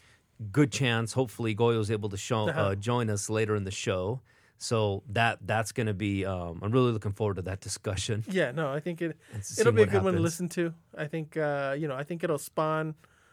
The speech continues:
Speaker 2: probably a little, this won't be the end of it.
Speaker 1: Yeah,
Speaker 2: You know, we,
Speaker 1: probably.
Speaker 2: we, we've, we've gotta keep going.
Speaker 1: <laughs> And at the end of the day, right,
Speaker 2: Yeah.
Speaker 1: the, the scoreboard is, you know, Leonard won the fight.
Speaker 2: Yeah.
Speaker 1: Record-wise,
Speaker 2: Yeah.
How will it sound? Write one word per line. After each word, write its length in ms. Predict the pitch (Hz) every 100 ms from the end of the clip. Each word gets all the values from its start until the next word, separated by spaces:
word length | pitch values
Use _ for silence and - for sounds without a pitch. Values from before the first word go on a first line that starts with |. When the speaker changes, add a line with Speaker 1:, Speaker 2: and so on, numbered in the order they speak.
| _ _ _ _ _
Speaker 2:
probably 280 | - 180 160
a 40 | 160
little, 200 | 175 151 _ _ _
this 180 | - 196
won't 140 | 214
be 80 | 190
the 120 | 156
end 140 | 143 143
of 80 | -
it. 60 | - _ _
Speaker 1:
Yeah, 280 | 120 123 117
Speaker 2:
You 100 | 131
know, 120 | 151 143
we, 20 |
Speaker 1:
probably. 220 | 143 -
Speaker 2:
we, 80 | 120
we've, 240 | 180 160 180
we've 140 | 170
gotta 180 | 196 180
keep 200 | 196 160
going. 280 | 165 139 120 -
Speaker 1:
<laughs> 100 | -
And 160 | 135
at 100 | 143
the 100 | 139
end 80 | 165
of 60 | 123
the 60 |
day, 340 | 95 127 104 90
right, 360 | 90 95 101
Speaker 2:
Yeah. 180 | 101 -
Speaker 1:
the, 440 | 107 98 95 90 90 -
the 80 | 107
scoreboard 520 | - 127 117 104 95
is, 300 | 92 90 95
you 60 | 101
know, 100 | 92
Leonard 300 | 110 104 101
won 160 | 101
the 60 | 85
fight. 340 | - 98 85 170
Speaker 2:
Yeah. 200 | 160 - - _ -
Speaker 1:
Record-wise, 760 | 110 104 98 82 82 73 85
Speaker 2:
Yeah. 80 | -